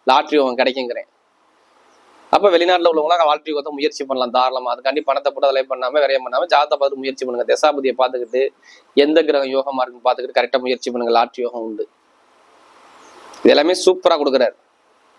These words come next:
உடம்பு பிரச்சனை பெருசா பாதிக்காது இனிமே. மருத்துவ சொல்ல, சொன்னல, நிறைய பேர் மருத்துவமனை போயிருப்பீங்க, இனிமே பாதிக்காது. நல்ல ஒரு அனுகூலம் உண்டு. லாட்டரி யோகம் நிறைய பேர் கண்டிப்பா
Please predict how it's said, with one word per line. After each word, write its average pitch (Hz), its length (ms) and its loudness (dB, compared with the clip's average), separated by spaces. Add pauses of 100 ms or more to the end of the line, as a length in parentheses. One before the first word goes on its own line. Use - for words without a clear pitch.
(340)
உடம்பு 175 340 4
பிரச்சனை 151 320 2
பெருசா 139 220 0 (100)
பாதிக்காது 135 420 -2
இனிமே. 110 220 -10 (1040)
மருத்துவ 165 280 2
சொல்ல, 151 240 4
சொன்னல, 143 200 4 (180)
நிறைய 127 180 -4
பேர் 135 140 -6
மருத்துவமனை 131 380 -6
போயிருப்பீங்க, 117 320 -2
இனிமே 120 220 -4
பாதிக்காது. 123 340 0 (100)
நல்ல 131 180 0
ஒரு 117 100 -2
அனுகூலம் 123 320 -4
உண்டு. 123 180 -14 (1200)
லாட்டரி 170 300 4
யோகம் 151 200 2
நிறைய 143 160 2
பேர் 143 120 2 (100)
கண்டிப்பா 135 280 0